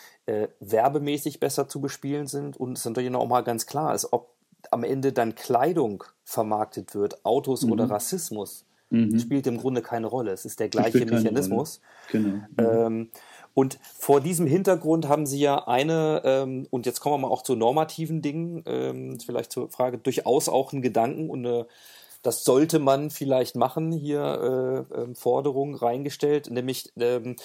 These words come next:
Speaker 1: für solche sogenannten Risikotechnologien,
Speaker 2: Mhm.
Speaker 1: die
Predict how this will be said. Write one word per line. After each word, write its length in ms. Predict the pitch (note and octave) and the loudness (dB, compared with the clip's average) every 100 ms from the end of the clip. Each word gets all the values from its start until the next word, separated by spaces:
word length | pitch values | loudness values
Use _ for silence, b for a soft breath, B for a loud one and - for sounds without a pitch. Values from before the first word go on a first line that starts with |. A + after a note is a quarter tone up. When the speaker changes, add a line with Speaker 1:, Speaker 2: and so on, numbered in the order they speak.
| B B B | B B B
Speaker 1:
für 260 | - C3 | -4 -2
solche 380 | A#2 B2+ C3+ C#3 | 2 2 2 0
sogenannten 840 | A#2 B2+ C3 A#2+ B2 B2+ A#2+ A#2+ | 0 0 2 2 0 -4 -6 -4
Risikotechnologien, 1400 | A2+ B2+ E3 D#3 C3+ A#2+ - G#2 A2 G2+ F#2 G2+ F#2+ F2 _ _ _ _ _ | -2 0 0 0 0 -4 -4 -4 -6 -8 -10 -12 -16 -16 _ _ _ _ _
Speaker 2:
Mhm. 180 | - - A3+ B B B B _ | -20 -20 -20 B B B B _
Speaker 1:
die 460 | A#2 A#2 A#2+ A#2+ | -6 -2 -2 -2